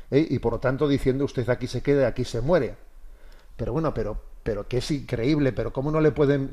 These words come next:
permitir, si ella es una li-, ciudadana libre y quiere salir y quiere intentar ese, si además se lo paga a ella, ¿cómo es posible que no se le permita tal cosa? Bueno, pues esto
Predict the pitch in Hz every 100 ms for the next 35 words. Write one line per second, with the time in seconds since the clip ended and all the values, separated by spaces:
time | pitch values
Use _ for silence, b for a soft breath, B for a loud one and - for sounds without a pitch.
0 | - 123 131 117 143 - 131 135 151 139
1 | - 135 135 139 - 123 135 131 147 143
2 | 123 151 135 127 113 b b b b -
3 | 151 - 147 147 123 127 147 120 - -
4 | 131 - 151 143 131 131 127 131 135 127
5 | 143 131 B B B - - - - -
6 | 117 120 156 - 123 117 156 139 139 143
7 | 151 - - 156 160 151 - 139 123 160
8 | 147 143 135 131 143 143 135 127 135 147
9 | 135 117 110 175 - 117 131 110 110 131
10 | - 165